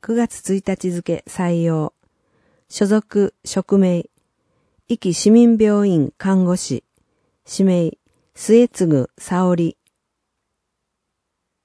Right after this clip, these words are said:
暮らしと住まい。壱岐の島地球温暖化防止キャンペーン。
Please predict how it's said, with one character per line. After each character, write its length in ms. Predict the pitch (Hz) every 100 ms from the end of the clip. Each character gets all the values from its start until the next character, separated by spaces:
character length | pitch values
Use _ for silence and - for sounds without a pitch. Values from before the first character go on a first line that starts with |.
| _ _
暮 160 | - 233
ら 60 |
し 160 | 240 -
と 140 | 220
住 220 | 214 - 196
ま 160 | 151
い。 140 | 123 - _ _ _ _ _ _ _ _
壱 80 | 196
岐 140 | 254
の 140 | 240
島 400 | 226 175 160 143 -
地 160 | - -
球 240 | 240 247
温 240 | 233 233 220
暖 240 | 220 220
化 120 | 208
防 180 | 196 196
止 180 | 208 -
キ 100 | -
ャ 80 | 185
ン 60 |
ペ 160 | 185 185
ー 180 | 151
ン。 80 | 120